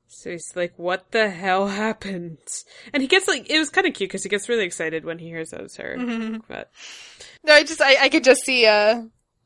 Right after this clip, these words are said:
Speaker 2: just see Larry kind of acting that out with his puppy dog face. That would've been perfect.
Speaker 1: Right?
Speaker 2: It,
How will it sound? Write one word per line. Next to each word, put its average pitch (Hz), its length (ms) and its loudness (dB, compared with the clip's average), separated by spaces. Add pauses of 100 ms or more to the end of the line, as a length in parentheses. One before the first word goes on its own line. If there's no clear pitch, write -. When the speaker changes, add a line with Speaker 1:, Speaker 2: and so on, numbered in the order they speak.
(560)
Speaker 2:
just - 220 -10
see 226 100 -12
Larry 190 400 0
kind 208 200 0
of 202 60 -2
acting 208 300 -2
that 208 140 0
out 202 80 4
with 214 100 -4
his 220 120 -10
puppy 214 220 -2
dog 214 220 0
face. 240 320 -2
That 226 140 -2
would've 226 120 -4
been 220 80 -10
perfect. 214 400 -6
Speaker 1:
Right? 370 360 4 (200)
Speaker 2:
It, - 160 -14